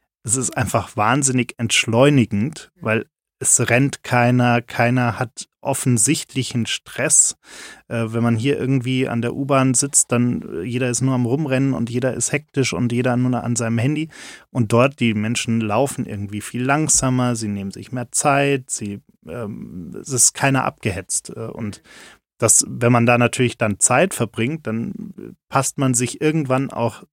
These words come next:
selber ein Stück weit an und, und wird ein bisschen gelassener, wird,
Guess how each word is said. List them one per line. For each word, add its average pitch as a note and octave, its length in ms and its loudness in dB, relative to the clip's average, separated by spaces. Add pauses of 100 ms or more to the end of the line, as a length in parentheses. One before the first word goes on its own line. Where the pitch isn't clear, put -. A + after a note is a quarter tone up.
selber C3+ 400 4
ein G#2+ 100 0
Stück - 300 -4
weit G#2+ 200 0
an A2 200 -2
und, A2+ 240 -2
und A2 240 -6
wird A#2 100 0
ein A2+ 140 -2
bisschen G#2+ 260 -4
gelassener, G#2+ 800 -2
wird, G2+ 260 -16